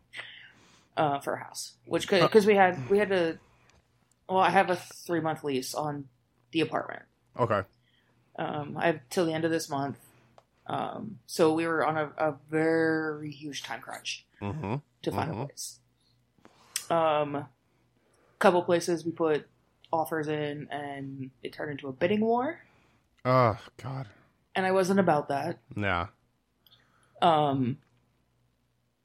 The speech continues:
Speaker 1: so then we came and look at, looked at this one, and then, like, her and I talked about it, and, uh, we put an offer in, and they accepted, which was weird because it was, like,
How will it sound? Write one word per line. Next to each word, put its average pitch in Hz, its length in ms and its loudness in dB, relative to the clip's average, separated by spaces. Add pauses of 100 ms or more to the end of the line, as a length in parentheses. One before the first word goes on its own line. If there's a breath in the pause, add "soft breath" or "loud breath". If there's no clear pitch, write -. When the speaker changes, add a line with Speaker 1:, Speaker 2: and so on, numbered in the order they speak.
(420)
Speaker 1:
so - 160 -2
then 185 240 4
we 185 140 4
came 190 640 2
and 185 100 2
look 180 180 0
at, 175 120 -4 (140)
looked 175 180 0
at 170 160 0
this 180 240 2
one, 156 400 -2 (220)
and 170 80 -4
then, 180 100 0
like, 208 140 0
her 233 100 0
and 262 80 -2
I 294 80 -4
talked 185 280 -4
about 160 260 -2
it, 156 200 -2 (1080)
and, 156 440 -4
uh, 147 340 0 (1160)
we 202 140 4
put 214 160 8
an 190 100 4
offer 190 380 6
in, 156 280 0
and 156 160 -4
they 151 80 0
accepted, 233 540 4
which - 140 -8
was 156 180 -8
weird 247 420 4
because 165 280 0
it 131 80 -4
was, 156 180 -6
like, 156 460 -8